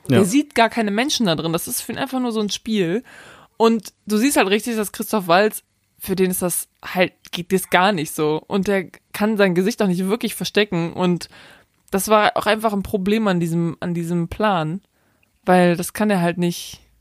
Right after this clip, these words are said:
Speaker 2: vortäuschen, so.
Speaker 1: Ja.
Speaker 2: Also Django kann das ziemlich gut vortäu-, also so,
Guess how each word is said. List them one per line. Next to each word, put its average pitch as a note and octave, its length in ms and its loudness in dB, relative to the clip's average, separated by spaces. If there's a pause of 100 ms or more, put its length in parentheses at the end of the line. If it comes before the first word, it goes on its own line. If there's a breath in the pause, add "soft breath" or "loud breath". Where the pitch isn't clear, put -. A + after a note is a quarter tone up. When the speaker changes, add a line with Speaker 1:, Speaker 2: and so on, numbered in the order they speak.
(380)
Speaker 2:
vortäuschen, E3 540 -2
so. - 80 0
Speaker 1:
Ja. D3+ 80 2
Speaker 2:
Also E3+ 160 4
Django A3 380 2
kann C#4 160 -2
das A3+ 120 0
ziemlich G#3 240 -2
gut A3+ 180 -4
vortäu-, D#3 580 -4
also D3 220 -6
so, D3+ 380 -4